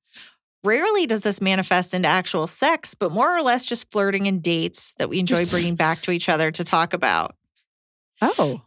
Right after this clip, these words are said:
Speaker 1: That, <laughs> that
Speaker 2: Is
Speaker 1: almost
Speaker 2: that,
Speaker 1: always
Speaker 2: do you tell
Speaker 1: leads to
Speaker 2: the person you're going out with, like,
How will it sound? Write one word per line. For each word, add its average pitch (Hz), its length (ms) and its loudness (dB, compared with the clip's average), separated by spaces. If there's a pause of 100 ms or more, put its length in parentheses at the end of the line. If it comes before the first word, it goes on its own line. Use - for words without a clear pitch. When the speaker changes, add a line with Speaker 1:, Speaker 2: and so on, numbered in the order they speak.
Speaker 1:
That, 233 300 2
<laughs> - 420 -10
that 226 340 2
Speaker 2:
Is 277 60 0
Speaker 1:
almost 262 160 4
Speaker 2:
that, - 20 0
Speaker 1:
always 220 180 2
Speaker 2:
do 269 40 4
you 277 60 2
tell 285 220 4
Speaker 1:
leads 285 100 0
to 285 260 4
Speaker 2:
the - 20 -18
person 269 320 0
you're 254 120 -2
going 226 220 2
out 196 180 4
with, 247 100 2
like, 202 240 -2